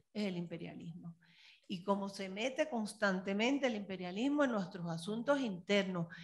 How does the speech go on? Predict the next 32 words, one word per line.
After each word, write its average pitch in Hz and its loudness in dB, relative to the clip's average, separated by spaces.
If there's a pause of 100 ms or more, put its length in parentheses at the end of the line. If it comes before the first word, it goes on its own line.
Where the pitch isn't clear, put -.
(120)
y 214 2
cómo 254 6
históricamente 262 4
ha 262 6
manipulado 226 4
incluso 269 2
las 269 6
elecciones 233 2
de 269 4
los 240 2
presidentes. 190 2 (340)
Yo 220 6
recuerdo 247 6
en 180 -12
la 185 -10
historia 208 6
de 214 12
Bolivia 208 4 (360)
y 214 4
en 214 6
la 196 4
historia 247 6
de 240 2
Cuba, 262 4 (200)
los 254 10
presidentes 285 4
tenían 277 2
que 247 -2
pasar 247 4
por 254 10
la 233 10
aprobación 208 6